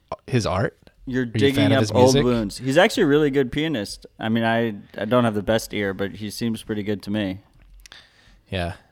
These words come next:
Speaker 1: I mean, I'm not bringing it up. It was Alan Farrington.
Speaker 2: He's doing
Speaker 1: Not
Speaker 2: the name
Speaker 1: me.
Speaker 2: proud.
Speaker 1: Yeah, yeah. It's, uh, it seems like Matt, Matthew Odell is a name that, uh, that gets bestowed upon pretty smart people, pretty talented people.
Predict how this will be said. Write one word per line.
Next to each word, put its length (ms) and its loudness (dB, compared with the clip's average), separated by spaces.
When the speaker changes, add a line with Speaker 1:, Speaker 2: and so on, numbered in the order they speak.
Speaker 1:
I 100 -4
mean, 120 -4
I'm 140 -2
not 120 -2
bringing 200 -12
it 20 -10
up. 40 -8
It 20 -8
was 100 -6
Alan 220 -2
Farrington. 500 -4
Speaker 2:
He's 200 -6
doing 240 0
Speaker 1:
Not 60 0
Speaker 2:
the 40 0
name 220 0
Speaker 1:
me. 40 -8
Speaker 2:
proud. 420 -2
Speaker 1:
Yeah, 240 0
yeah. 200 -4
It's, 260 -10
uh, 320 -2
it 60 -8
seems 200 -6
like 140 -2
Matt, 300 0
Matthew 360 2
Odell 420 4
is 100 -4
a 40 -8
name 260 -6
that, 240 -6
uh, 340 -4
that 140 -6
gets 140 -8
bestowed 420 -2
upon 260 0
pretty 200 -8
smart 320 -6
people, 260 -8
pretty 180 -8
talented 460 -6
people. 360 -14